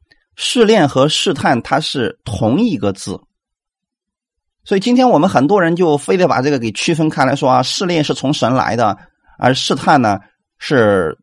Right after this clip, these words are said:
从魔鬼来的。其实它本身就是一个词，无论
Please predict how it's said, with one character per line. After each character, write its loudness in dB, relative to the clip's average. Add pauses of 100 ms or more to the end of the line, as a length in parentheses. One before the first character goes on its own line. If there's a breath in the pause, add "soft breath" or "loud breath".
从 -4
魔 2
鬼 -2
来 -12
的。 -18 (840)
其 -4
实 2
它 2 (140)
本 4
身 2
就 0
是 -2
一 0
个 4
词， -4 (1800 soft breath)
无 4
论 2